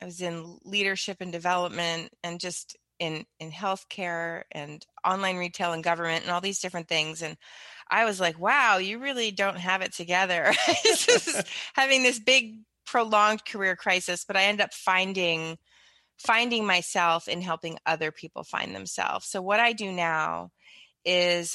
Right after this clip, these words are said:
Speaker 1: I equip coaches, whether they're life coaches, executive coaches, consultants, even H R leaders or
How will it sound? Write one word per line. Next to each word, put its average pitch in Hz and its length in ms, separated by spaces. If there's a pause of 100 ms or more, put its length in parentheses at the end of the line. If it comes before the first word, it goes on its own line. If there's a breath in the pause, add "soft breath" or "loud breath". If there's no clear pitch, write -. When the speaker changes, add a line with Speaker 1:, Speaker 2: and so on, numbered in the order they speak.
Speaker 1:
I 170 120
equip 175 400
coaches, 240 880
whether 170 240
they're 156 140
life 202 300
coaches, 202 440
executive 185 560
coaches, 185 460
consultants, 170 800
even 202 340
H 165 240
R 170 160
leaders 170 520
or 151 340